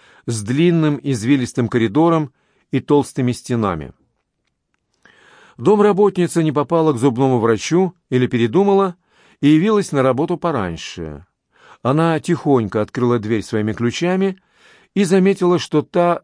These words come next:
заперта всего на один замок, то есть просто захлопнута.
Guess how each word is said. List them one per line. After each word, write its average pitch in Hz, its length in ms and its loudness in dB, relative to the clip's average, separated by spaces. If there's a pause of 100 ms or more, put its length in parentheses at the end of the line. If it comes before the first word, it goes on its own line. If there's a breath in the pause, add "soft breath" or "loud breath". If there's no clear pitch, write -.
(120)
заперта 151 680 -2
всего 156 400 -2
на 147 140 0
один 147 260 -2
замок, 139 760 -4 (720 soft breath)
то 202 160 4
есть - 460 -2 (140)
просто 156 500 0
захлопнута. 98 1040 -6